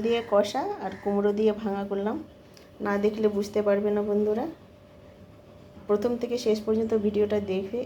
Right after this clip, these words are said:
একটু লাইক দিয়ে কিন্তু ভিডিওটা দেখবে বন্ধুরা, আমি কিভাবে রান্না করলাম, ঠিক আছে তো? আসসালামু আলাইকুম। এখানে আমি চাল কুমড়ো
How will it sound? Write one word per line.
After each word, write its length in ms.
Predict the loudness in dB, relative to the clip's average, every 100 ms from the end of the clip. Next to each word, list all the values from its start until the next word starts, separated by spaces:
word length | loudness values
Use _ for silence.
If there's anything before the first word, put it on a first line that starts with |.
| -4 -4
একটু 160 | 0 2 4
লাইক 240 | 4 2 0
দিয়ে 120 | -2 0
কিন্তু 220 | -2 -2 -4 -6 -10 -20 -20 -8
ভিডিওটা 300 | 0 2 2 2
দেখবে 220 | 2 2 2
বন্ধুরা, 320 | 2 2 2 2
আমি 100 | 0 0
কিভাবে 300 | 2 4 4 4
রান্না 240 | 0 -2 -2
করলাম, 260 | -2 0 -2 -4
ঠিক 120 | -2 2
আছে 120 | 2 0
তো? 60 | -4 -4 -12 -16 -18 -20 -20 -20 -20 -20 -20 -20 -20 -20 -20 -20 -20 -20 -20 -20 -20 -20 -20 -8 -6
আসসালামু 420 | -4 -2 0 2 2
আলাইকুম। 640 | 2 2 2 -4 -6 -4 -4 -4 -6 -10 -18 -20 -14 -14 -14 -20 -20 -4 0
এখানে 220 | 2 2 0
আমি 100 | -2 2
চাল 180 | 2 2 0
কুমড়ো 300 | -4 -2